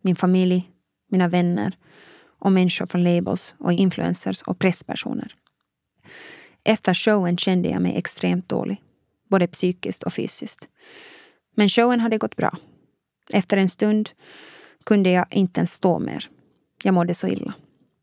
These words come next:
Alla funderade om det var blodsockret, men efter en bit äpple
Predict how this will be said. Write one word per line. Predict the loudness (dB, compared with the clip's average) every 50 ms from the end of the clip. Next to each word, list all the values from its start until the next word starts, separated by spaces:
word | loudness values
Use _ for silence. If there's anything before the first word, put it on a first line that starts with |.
| _ _ _ _ 0
Alla | 2 4 4 4 4
funderade | 2 2 2 4 4 4 4 2
om | 2 2
det | 0 0
var | 0
blodsockret, | 2 2 2 2 0 -2 -6 -10 -10 -10 -10 -12 -12 -12 -18 -20 -20 -20 -20 -20 -20 -20 -16 _
men | -2 2 2
efter | 2 2 2 0 0
en | 2 2 2 2 2
bit | 0 -2 0 -2
äpple | -2 -2 -2 -4 -4 -4 -4